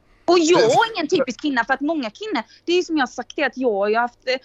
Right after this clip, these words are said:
Speaker 1: liksom, problem. Jag har inte många kvinnliga vänner, några, och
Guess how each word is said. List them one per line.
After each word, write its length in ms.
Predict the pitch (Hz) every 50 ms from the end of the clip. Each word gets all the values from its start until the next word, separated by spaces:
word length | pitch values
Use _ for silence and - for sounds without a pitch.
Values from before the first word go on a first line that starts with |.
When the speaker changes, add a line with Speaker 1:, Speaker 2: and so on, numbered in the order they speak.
| - _ _
Speaker 1:
liksom, 320 | - 269 262 - - 285 262
problem. 580 | 285 262 320 349 330 254 214 202 202 202 214
Jag 140 | 233 254 240
har 140 | 220 226 269
inte 420 | 311 381 - 254 233 202 160 143 175
många 300 | 233 254 254 233 196 190
kvinnliga 420 | - - 247 240 233 214 196 180
vänner, 540 | 175 175 202 214 226 226 226 220 196 165 170
några, 280 | 185 208 220 214 196 185
och 200 | 190 202 208